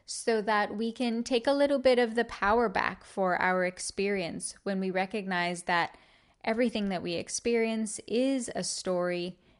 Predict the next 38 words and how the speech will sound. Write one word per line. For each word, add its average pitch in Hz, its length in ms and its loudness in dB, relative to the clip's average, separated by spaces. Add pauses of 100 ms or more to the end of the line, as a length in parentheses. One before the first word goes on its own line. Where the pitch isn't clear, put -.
(120)
and 196 720 -4
we 240 200 2
do 262 180 -2
have 262 240 -4
the 233 100 0
power 190 560 -2
to 202 100 -6
change 196 720 -6
the 214 120 -6
story, 202 600 -6 (320)
which 185 220 -10
means 185 180 -4
we 185 80 -8
have 170 220 -8
the 160 80 -8
power 165 400 -8
to - 180 -12
change, 165 840 -10 (220)
affect, - 800 -8
and 180 160 -10
transform 165 760 -10 (140)
our 170 280 -4
experience. 208 840 -8 (1200)
So 269 200 -2
why 240 180 2
do 311 100 -2
we 370 120 0
have 254 260 2
these 196 200 -2
stories? 175 520 -6 (380)
Why 214 160 -2
do 269 80 0
we 277 100 -2
have 226 200 2
a 196 60 2
map 180 380 0
of 175 220 -4
reality? 170 720 -2